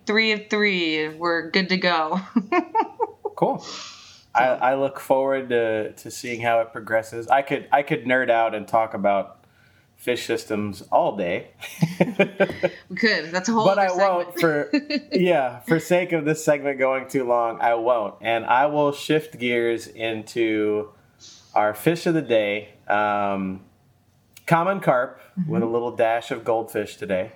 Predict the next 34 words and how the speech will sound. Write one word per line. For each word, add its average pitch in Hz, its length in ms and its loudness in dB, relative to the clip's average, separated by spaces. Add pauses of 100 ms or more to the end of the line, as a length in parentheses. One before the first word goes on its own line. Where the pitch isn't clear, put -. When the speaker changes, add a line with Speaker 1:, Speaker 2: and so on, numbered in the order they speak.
(120)
Speaker 1:
You 185 140 0
got 175 240 2
it. 143 160 -12
Yes. 160 320 0
And 190 200 2
Speaker 2:
And, 208 240 -4
Speaker 1:
I 185 60 4
Speaker 2:
uh, 185 60 0
Speaker 1:
have 220 240 0
to 254 80 -12
do 247 160 0
the 240 80 0
goldfish 196 760 -2
because, 170 580 -2
um, 160 300 -2 (300)
we're 175 100 0
gonna 214 220 2
go 233 180 2
through 240 280 -2
some 220 260 -2
of 196 80 0
the 196 80 2
mundane 220 640 0
details. 240 1000 0 (200)
Well, 185 100 2
maybe 190 160 2
not 170 160 0
mundane. 147 480 -2
I 165 160 2
think 175 240 -6
they're 156 140 0
very 156 160 0
exciting, 143 480 -4
but 147 340 -4